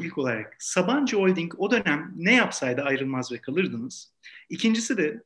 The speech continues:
şimdi siz de çocuklarınızın ve yeğenlerinizin aslında çalışacağı bir,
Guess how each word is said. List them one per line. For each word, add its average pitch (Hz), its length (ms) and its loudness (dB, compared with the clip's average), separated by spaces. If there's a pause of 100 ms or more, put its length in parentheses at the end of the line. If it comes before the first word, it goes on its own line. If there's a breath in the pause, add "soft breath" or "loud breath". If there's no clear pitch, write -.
şimdi 175 260 -4
siz 190 240 -4
de 185 100 6
çocuklarınızın 180 800 2
ve 170 240 4
yeğenlerinizin 160 1080 2
aslında 131 520 -4
çalışacağı 139 540 0
bir, - 220 -2